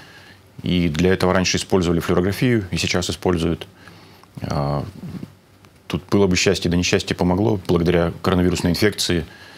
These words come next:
стали значительно чаще использовать компьютерную томографию лёгких. И, в общем-то, во многих странах, м, в скрининге используют именно не флюорографию, а низкодозную компьютерную томографию, что позволяет выявить рак в значительно более ранних стадиях.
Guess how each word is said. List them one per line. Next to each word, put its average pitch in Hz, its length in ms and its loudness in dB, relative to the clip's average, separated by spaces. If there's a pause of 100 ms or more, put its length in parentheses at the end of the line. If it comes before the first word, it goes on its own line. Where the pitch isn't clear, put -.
(140)
стали 90 260 0
значительно 87 340 0
чаще - 300 0
использовать 85 420 0
компьютерную 82 440 -2
томографию 90 480 0
лёгких. 95 480 -2 (100)
И, 85 320 -2 (380)
в 82 40 -2
общем-то, 80 380 -2 (220)
во 92 80 0
многих 90 280 2
странах, - 480 -2 (120)
м, - 600 -12
в - 40 -4
скрининге 85 600 0
используют 87 480 -2 (120)
именно 85 320 0
не 82 140 0
флюорографию, 92 640 0
а - 20 0
низкодозную 80 600 0
компьютерную 87 440 -2
томографию, 82 540 -2 (840)
что - 200 -2
позволяет 87 440 0
выявить 90 420 -2 (180)
рак 92 360 -4 (180)
в - 60 -8
значительно 80 380 -4
более 80 180 0
ранних 78 220 -2
стадиях. 73 360 -6